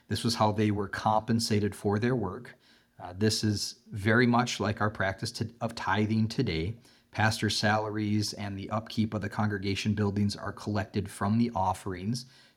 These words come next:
collected in our services. Uh, it's not necessarily meat and bread. It's the currency we use to get our meat and bread. But, um,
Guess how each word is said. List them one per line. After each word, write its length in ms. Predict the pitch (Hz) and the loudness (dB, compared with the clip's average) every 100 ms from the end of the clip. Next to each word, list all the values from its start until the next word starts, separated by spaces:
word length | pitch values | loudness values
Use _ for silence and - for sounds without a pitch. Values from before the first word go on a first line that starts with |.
| - | -6
collected 480 | 107 101 90 104 | 0 0 2 0
in 100 | 98 | 0
our 120 | 98 101 | -2 -2
services. 840 | - 110 120 - - - 107 - _ _ _ _ _ - | 0 0 0 -2 -6 -8 -10 -10 _ _ _ _ _ -14
Uh, 200 | 95 92 | -10 -8
it's 200 | 101 - | -4 2
not 280 | 131 123 131 | 4 4 0
necessarily 520 | 113 110 - 117 107 | -4 -2 2 2 4
meat 280 | 107 113 113 - - | 4 2 0 -12 -6
and 200 | 98 85 | -6 -2
bread. 480 | 120 139 123 135 160 | 0 2 2 0 -2
It's 300 | 113 95 - | -4 -6 -8
the 120 | 107 | -8
currency 720 | - - 135 147 135 - 107 | -8 -2 0 0 -2 0 0
we 160 | 147 120 | 2 0
use 500 | 101 104 107 110 - - _ _ - | 2 2 2 0 -4 -14 _ _ -4
to 100 | 107 | -2
get 280 | 87 180 - | 4 2 2
our 140 | 110 | -4
meat 220 | 95 90 | -6 -6
and 160 | 95 95 | -6 -4
bread. 360 | 87 85 107 | -4 -4 -6
But, 280 | - 95 - - _ _ _ - | -6 -8 -8 -14 _ _ _ -12
um, 400 | 95 95 92 | -10 -8 -8